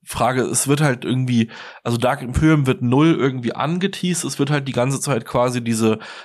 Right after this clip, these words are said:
Reise dann ins Imperium Nihilus irgendwie halt, ähm, besprochen und dass da halt irgendwie ein, ein Weg gefunden werden muss, aber wo das Ganze irgendwie hinführen soll,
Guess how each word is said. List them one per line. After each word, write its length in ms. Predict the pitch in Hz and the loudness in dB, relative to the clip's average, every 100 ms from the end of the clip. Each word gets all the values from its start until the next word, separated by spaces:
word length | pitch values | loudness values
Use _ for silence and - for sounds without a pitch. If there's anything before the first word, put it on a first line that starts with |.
| - | -8
Reise 440 | 117 117 139 139 | 0 2 2 0
dann 180 | 123 120 | 0 -2
ins 220 | 131 143 | -2 -2
Imperium 540 | 139 123 139 127 120 110 | -2 0 2 4 2 2
Nihilus 520 | 123 160 175 165 165 | 2 2 2 2 0
irgendwie 400 | - 147 147 139 | -2 -2 -2 -2
halt, 320 | 139 135 135 - | 0 -2 -4 -4
ähm, 520 | 127 127 123 123 _ _ _ _ | -2 -2 -6 -10 _ _ _ _
besprochen 600 | 131 123 - 131 143 135 139 - - | -2 -2 0 0 0 -4 -6 -18 -8
und 200 | - 117 | -2 0
dass 140 | 117 120 | 0 0
da 100 | 120 | 0
halt 160 | 117 | -2
irgendwie 420 | 107 113 123 117 110 | -2 -2 -2 -2 -2
ein, 200 | 107 104 - | -2 -4 -6
ein 160 | 113 | -2
Weg 160 | 120 143 | 0 0
gefunden 420 | 147 - 139 131 | -4 -2 -4 -2
werden 240 | 131 127 | -2 0
muss, 280 | 123 135 139 - - - _ | 0 -2 -2 -8 -16 -16 _
aber 260 | 113 123 | 0 2
wo 80 | 127 | 2
das 220 | 135 135 | 2 0
Ganze 320 | 127 123 127 | 0 -2 -2
irgendwie 300 | 117 120 113 | -2 0 0
hinführen 500 | 113 135 156 - 143 | 2 2 0 0 2
soll, 380 | 127 127 123 123 | 2 2 2 0